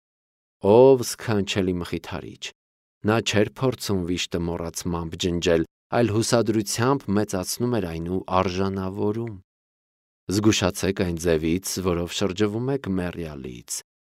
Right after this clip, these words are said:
Մի մտածեք այն մասին, որ նեղում է։ Նայեք շեշտակի։ Դուք կնկատեք ձեր սիրեցյալ մեռյալի կենդանի լույսը երկնքի խորքում,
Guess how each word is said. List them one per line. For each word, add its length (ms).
Մի 100
մտածեք 540
այն 200
մասին, 480
որ 260
նեղում 540
է։ 100
Նայեք 440
շեշտակի։ 800
Դուք 140
կնկատեք 640
ձեր 280
սիրեցյալ 680
մեռյալի 560
կենդանի 640
լույսը 500
երկնքի 720
խորքում, 600